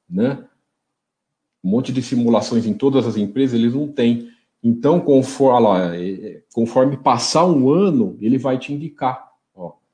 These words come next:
Caso você tenha aportes há mais de um ano em ações, fis ou estoques ou rates, o Buster System irá exibir um ícone na aba de ativos, aquele, aquele cachorrinho com cara de ladrão,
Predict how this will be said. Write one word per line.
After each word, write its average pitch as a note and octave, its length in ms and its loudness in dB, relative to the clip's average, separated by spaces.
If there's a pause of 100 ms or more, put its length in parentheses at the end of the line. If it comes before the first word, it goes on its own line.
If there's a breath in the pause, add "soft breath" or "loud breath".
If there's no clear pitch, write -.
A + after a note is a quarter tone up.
(380)
Caso D3 240 0
você D#3+ 220 -6
tenha C#3+ 280 -4
aportes C#3+ 580 -4
há B2 80 -6
mais C3+ 340 -2
de C#3+ 60 -6
um B2+ 220 -2
ano C3+ 240 0
em B2+ 100 -4
ações, B2 460 -4
fis C#3 320 -2
ou B2+ 60 2
estoques A#2 460 -2
ou G#2+ 80 0
rates, C3+ 340 -2
o A2+ 60 0
Buster A#2 340 0
System C3+ 280 -2
irá B2 200 4
exibir D3 560 -2
um F#3+ 140 0
ícone F3+ 460 -4
na C3+ 220 -2
aba C3+ 160 -6
de C#3+ 100 -2
ativos, D3 480 -4
aquele, A2+ 380 -2
aquele A2+ 260 -4
cachorrinho G#2 480 -4
com - 100 -12
cara A2 200 0
de A2+ 100 -4
ladrão, C3 480 -2